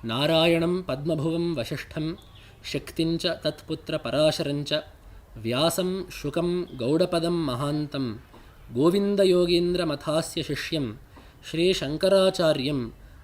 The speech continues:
అథాస్య పద్మపాదంచ హస్తామలకంచ శిష్యం తంతోటకం వార్తికకారం అన్యానస్మద్గురూన్ సంతతమానతోస్మి" అని మనం విపులంగా చెప్పుకునే గురు పరంపర ఇది. నారాయణుడు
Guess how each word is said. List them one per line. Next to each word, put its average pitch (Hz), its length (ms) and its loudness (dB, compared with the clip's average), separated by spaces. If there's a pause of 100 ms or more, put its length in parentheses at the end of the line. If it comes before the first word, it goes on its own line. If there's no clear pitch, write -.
అథాస్య 180 520 -2
పద్మపాదంచ 175 840 0
హస్తామలకంచ 165 1000 -2
శిష్యం 135 560 -6 (380)
తంతోటకం 180 840 -2
వార్తికకారం 147 1000 -2 (500)
అన్యానస్మద్గురూన్ 170 1300 0
సంతతమానతోస్మి" 139 1300 -4 (600)
అని 135 360 -2 (100)
మనం 127 200 -6
విపులంగా 185 420 0
చెప్పుకునే 143 420 -4
గురు 139 160 -4
పరంపర 113 420 -6
ఇది. 92 220 -10 (560)
నారాయణుడు 170 840 2